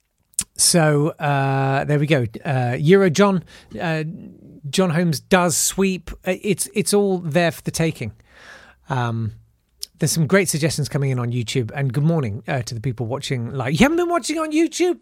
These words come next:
Come on, it's really fun. Uh, youtube dot com slash not today pod. If you subscribe and click on the bell thing that no one ever clicks on, why would you do that?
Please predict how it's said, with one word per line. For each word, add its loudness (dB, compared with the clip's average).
Come -4
on, -4
it's -8
really 0
fun. -2
Uh, 2
youtube 0
dot 0
com 0
slash -2
not -4
today 0
pod. -2
If -8
you -2
subscribe 0
and -4
click -4
on 2
the 2
bell 2
thing -2
that -4
no 0
one -2
ever -4
clicks -10
on, -6
why -4
would -4
you -6
do -4
that? -6